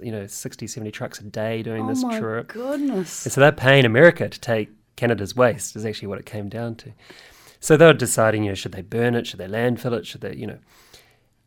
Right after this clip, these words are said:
Speaker 1: And we started talking about it and saying, "Why don't we just,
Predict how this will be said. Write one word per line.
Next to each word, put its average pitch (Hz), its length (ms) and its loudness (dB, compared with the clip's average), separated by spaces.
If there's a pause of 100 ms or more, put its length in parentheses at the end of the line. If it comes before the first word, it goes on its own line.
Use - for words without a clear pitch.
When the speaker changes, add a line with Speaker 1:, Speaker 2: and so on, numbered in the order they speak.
(260)
Speaker 1:
And 151 120 2
we 190 100 6
started 180 360 4 (140)
talking 113 280 -2
about 101 220 -2
it 117 60 0
and 117 120 -2
saying, 156 200 -4
"Why 190 180 -2
don't 196 300 -2
we 120 120 -6
just, - 280 -8